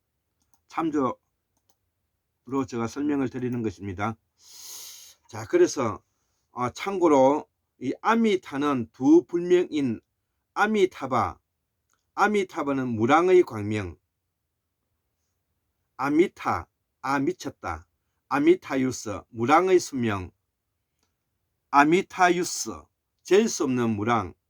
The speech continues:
이런 아미타만을 음사한 것이다. 이를 우리말로 재정리하면 미친 듯이 살아나가나마에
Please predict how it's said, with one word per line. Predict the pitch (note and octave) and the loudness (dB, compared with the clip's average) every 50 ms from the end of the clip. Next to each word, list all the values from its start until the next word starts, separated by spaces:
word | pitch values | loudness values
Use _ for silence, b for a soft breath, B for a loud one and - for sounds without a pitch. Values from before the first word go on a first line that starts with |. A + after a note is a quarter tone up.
| _ _ _ _ _ _ | _ _ _ _ _ _
이런 | _ D#3+ D#3+ D#3+ D3+ C#3+ C#3 - | _ 0 0 0 0 -2 -2 -4
아미타만을 | - - B2 C3+ C#3+ E3 G#3 A3 - _ F#3 F3 D#3+ D#3 D3+ D3 E3 F3+ G3+ G#3 F3 - _ - | -6 -8 -6 -2 0 0 0 0 -4 _ -2 0 0 2 0 2 2 2 0 0 -2 -6 _ -10
음사한 | E3+ F#3+ F3+ - - C#3 A#2+ A2 | -8 -8 -8 -8 -8 -8 -8 -8
것이다. | G#2 F#2 - F#2+ F2 F2 E2+ - _ _ _ _ _ _ _ _ _ _ _ _ _ _ _ _ _ _ _ _ _ _ _ _ _ _ _ _ _ _ _ _ | -10 -12 -14 -14 -16 -16 -16 -16 _ _ _ _ _ _ _ _ _ _ _ _ _ _ _ _ _ _ _ _ _ _ _ _ _ _ _ _ _ _ _ _
이를 | - A3 A3+ A#3 A3+ A3 - - | 0 4 6 6 6 6 2 -2
우리말로 | C#3 B2+ D3 F#3 F#3+ F#3 F3 E3 D#3+ D3 | 0 4 4 4 4 6 4 4 4 2
재정리하면 | - C#3 C3 B2 D3 C#3 D3 D3+ D3 B2+ E3 F3 F3 C#3+ A2+ A2+ B2 C#3 C#3 - _ _ _ _ _ _ _ _ _ _ | 0 -2 -2 -2 -2 -2 0 -2 -2 -2 -2 -2 -2 0 0 0 -2 -2 -6 -8 _ _ _ _ _ _ _ _ _ _
미친 | - - - - _ - - F#3 F3+ E3 | -14 -14 -14 -14 _ -6 -4 -2 -2 0
듯이 | D#3 D#3+ D3 - D#3+ D#3 | 0 -2 0 0 0 0
살아나가나마에 | D3+ - - F3+ F3 D#3+ D3 C3+ B2+ A#2 C3 C3 C3+ C3 C3 C3+ B2+ B2 B2+ C#3+ E3+ F#3 | 0 0 -2 0 0 0 0 -2 -2 -2 -2 -2 -2 -2 -2 -2 -2 0 4 4 4 2